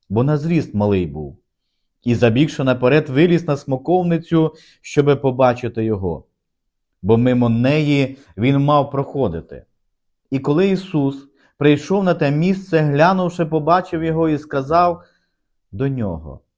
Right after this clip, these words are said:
"Закхею, поспіши злізти, бо сьогодні в домі твоєму мені треба бути". І той поспішно зліз і прийняв його з радістю. І, побачивши, всі почали нарікати, кажучи:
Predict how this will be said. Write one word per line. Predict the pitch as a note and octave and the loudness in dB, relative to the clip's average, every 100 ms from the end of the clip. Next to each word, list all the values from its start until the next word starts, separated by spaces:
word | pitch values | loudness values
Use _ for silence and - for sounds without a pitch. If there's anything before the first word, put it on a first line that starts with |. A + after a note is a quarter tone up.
| _ _ _ | _ _ _
"Закхею, | G2 D#3 D#3 - D3+ B2+ F2+ D2+ - _ _ _ _ _ _ _ _ _ | -2 0 -2 -4 0 0 0 -6 -14 _ _ _ _ _ _ _ _ _
поспіши | D#3+ E3+ F3+ G3 - A3 | 2 2 0 -2 2 0
злізти, | E3+ D#3+ B2+ G2+ - D2 - _ _ | 2 0 0 -2 -8 -14 -16 _ _
бо | - G#2+ | -6 -4
сьогодні | A2+ B2 C#3+ B2 C#3 C#3 B2+ A#2+ - _ - | -2 2 2 2 2 2 2 -2 -12 _ -8
в | G#2 | -4
домі | G#2 F3 D#3+ | 2 2 2
твоєму | D3 C3+ C#3 C#3 C3+ | 0 0 0 2 2
мені | C3 C3 | 0 0
треба | A#2+ B2+ B2+ C3 | -2 -2 0 -2
бути". | A#2 E2+ - C2 _ _ _ _ _ _ _ _ | -4 -12 -16 -20 _ _ _ _ _ _ _ _
І | G#2+ | -8
той | G#2+ C3+ C#3 | 0 2 2
поспішно | C#3 A#2+ A#2+ - F3 F3 C#3 B2 | 2 -4 -4 -6 -6 -2 -2 -2
зліз | A#2+ E3 F#3 | -2 -2 0
і | D3+ | -2
прийняв | C#3 D3+ D3 E3+ E3 | 0 0 2 2 2
його | E3 E3 | 0 -2
з | |
радістю. | D#3 D3+ G2+ F2 - _ D#2 - _ _ _ _ _ | 0 0 0 -4 -12 _ -20 -20 _ _ _ _ _
І, | B2+ | -4
побачивши, | D3 D#3+ G3+ F3 D#3 D#3 | 0 2 2 -2 -2 -2
всі | C#3+ - F#3+ | -4 -4 -4
почали | F3 E3 D#3 E3+ | -2 -2 -2 -2
нарікати, | E3 D#3 D#3 F3 E3 | -2 -2 2 2 2
кажучи: | D#3+ D#3+ G#2+ F2 F2 - C#2+ | -2 2 2 0 -12 -16 -20